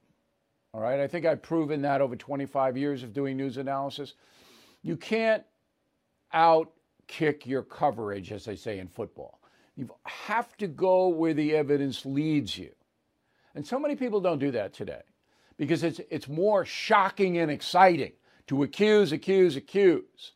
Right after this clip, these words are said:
without any backup. And you don't need backup anymore. Even in the, uh, network news or the cable news, you don't need to back anything up. You just throw it out there. We don't do that. But I will say it's a serious situation. Durham, uh,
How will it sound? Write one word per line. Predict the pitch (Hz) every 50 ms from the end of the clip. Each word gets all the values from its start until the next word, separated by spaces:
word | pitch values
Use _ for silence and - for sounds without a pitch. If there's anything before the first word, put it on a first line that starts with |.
| _ _ _ _ _ - -
without | 131 120 147 165 175 175
any | 185 185 180
backup. | 185 233 262 277 - 196 170
And | 196 196 214
you | 240
don't | 240 247 233
need | 233 247 254 202
backup | 240 226 220 208 202 190 - 196
anymore. | 185 180 180 180 220 240 208 120 - - _ _ _ _ _ _ _ _ _ _ _ _ _ _ _ _ _ _ _ 143
Even | 160 170 196 196 190
in | 190 196 190
the, | 185 180 180 180 180 175 175 175
uh, | 175 175 165 165
network | 160 175 185 180 190 190 190 165 -
news | 165 170 180 185 190 196 196 196 202 190 147
or | 170 151 151 147
the | 151
cable | - - 180 185 180 170 180
news, | 175 175 180 180 160 135
you | 185
don't | 220 269 269
need | 247
to | 208
back | 175 196 190 180 -
anything | 175 170 165 165 165 170
up. | 196 208 - _ _ _ _ _ _ _ _ -
You | 160 202
just | 254 220 -
throw | - 190 214 208 226
it | 226
out | 233 247 277 269 -
there. | 240 202 - - - _ _ _ _ _ _ _ _ _ _ _ -
We | 139 175 214
don't | 233 233 233 185
do | 226 233 233
that. | 220 214 214 202 165 - - _ _ _ _ _ _ _ _ _ _ _ _ _ _ _ _ _ _ _ _ _ _ -
But | 131 160
I | 185
will | 240 277 294
say | - 294 277 262
it's | 226 -
a | 202
serious | - - 262 269 262 233 196 147
situation. | - 180 131 143 151 180 208 214 190 - 151 120 160 - _ _ _ _ _ _ _ _ _ _ _ _ _ _ _ _ _ _ _ _ _ _ - 110
Durham, | 107 139 175 208 226 226 220 220 214 196
uh, | - - 165 165 165 165 165 160 160 156 156 131